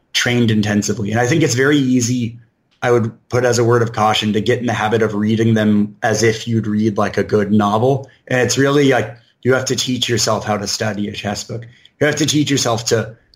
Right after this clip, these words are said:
when the author says something and you're like, "Well, I don't understand that," you sit there and you think if you can make it make sense. And if you can't, if you've got a stronger friend sitting around, you ask, "Hey, why does he say this here?"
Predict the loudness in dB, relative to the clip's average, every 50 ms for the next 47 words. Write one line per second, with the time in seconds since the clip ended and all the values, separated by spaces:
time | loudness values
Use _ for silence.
0 | _ _ 0 0 2 2 4 4 2 2 2 0 0 0 0 -2 -2 -2 -2 -2
1 | -2 -2 -2 -2 -2 -2 -2 0 -2 -2 -4 -4 -4 -2 0 2 2 2 0 -2
2 | -2 -2 -2 0 2 2 2 2 4 4 4 2 2 2 0 0 0 2 2 2
3 | 0 0 -2 -2 -6 -8 -14 _ _ _ _ _ _ -4 -2 0 0 2 2 0
4 | 0 0 0 0 2 2 2 2 0 -2 -2 -4 -2 -2 -2 -2 -2 -4 -8 -18
5 | _ _ _ _ _ -6 -6 -2 0 0 0 2 2 2 4 4 2 2 2 0
6 | 2 2 0 0 0 -2 -2 -2 -4 -4 -6 -6 -6 -6 -6 -8 -12 _ _ _
7 | _ 0 2 2 2 2 2 0 0 0 0 0 0 0 -2 -6 -14 _ _ _
8 | -8 -4 -2 0 0 2 2 2 2 0 0 -2 0 0 2 2 2 2 0 0
9 | 0 -2 -2 -2 -2 -2 0 0 0 0 0 -2 -2 -2 0 0 -2 -2 -4 -6
10 | -8 -8 -4 0 0 0 2 2 0 0 0 0 -2 -2 -2 -2 0 0 2 2
11 | 2 2 0 0 0 -2 -4 -6 -8 -10 -12